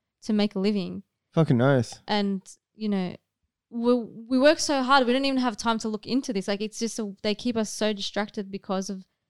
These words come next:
Speaker 1: the needs to survive.
Speaker 2: Mm.
Speaker 1: And <laughs> things would be so much different. Like, we wouldn't have to, to, you know, s-, kill ourselves to pay off our house by the time we're, like, sixty, seventy, when we're too old to enjoy life's pleasures. We're all,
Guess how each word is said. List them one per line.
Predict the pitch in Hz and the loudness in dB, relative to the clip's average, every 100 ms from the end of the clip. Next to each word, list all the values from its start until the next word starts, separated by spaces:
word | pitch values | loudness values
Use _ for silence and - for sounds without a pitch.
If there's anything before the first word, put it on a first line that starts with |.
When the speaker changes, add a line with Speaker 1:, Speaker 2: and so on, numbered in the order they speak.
| _ _ | _ _
Speaker 1:
the | 202 202 | -8 -2
needs | 202 208 196 - - _ _ _ _ | 0 0 -2 -12 -20 _ _ _ _
to | - 202 | -4 -4
survive. | - 190 185 254 170 175 - _ 147 | -4 -6 -2 -2 -2 -6 -12 _ 2
Speaker 2:
Mm. | 127 101 107 | 4 4 0
Speaker 1:
And | 208 208 202 220 233 - _ _ | 0 0 2 0 0 -6 _ _
<laughs> | _ _ _ | _ _ _
things | 277 294 294 | 0 2 2
would | 247 | 2
be | 254 | 0
so | 233 - 254 | 0 2 2
much | 269 254 | 2 0
different. | 240 254 226 196 | -2 0 0 0
Like, | 202 - _ | -2 -4 _
we | 220 240 | -4 0
wouldn't | 254 277 | 2 2
have | 240 254 - | 2 0 0
to, | 254 208 190 - _ - | -6 -6 -10 -16 _ -6
to, | 214 202 196 - - | -4 -2 -4 -6 -8
you | 214 | -6
know, | 196 | -4
s-, | 196 - - - - - _ _ _ - | -4 -6 -12 -16 -18 -20 _ _ _ -4
kill | 240 | 2
ourselves | 247 240 214 208 202 - _ | 2 2 2 0 -2 -10 _
to | 202 | -10
pay | - 214 | 0 2
off | 220 | 2
our | 196 | 0
house | 202 196 | 2 2
by | 202 | 2
the | 196 | -2
time | - 202 | 0 0
we're, | 202 | 0
like, | 180 185 | -2 -6
sixty, | 226 202 196 | -8 -8 -8
seventy, | - 190 185 180 - _ _ | -4 -2 -2 -4 -10 _ _
when | 202 | -4
we're | 196 | -2
too | - 240 - | -2 -2 2
old | 208 202 190 196 _ _ | 6 6 4 0 _ _
to | - 156 | -6 -2
enjoy | 196 190 202 202 196 | -2 -2 0 0 0
life's | 196 190 180 | -2 -4 -4
pleasures. | - - 208 190 175 | -8 -4 -4 -2 -6
We're | 180 180 | -6 -8
all, | 190 - | -10 -14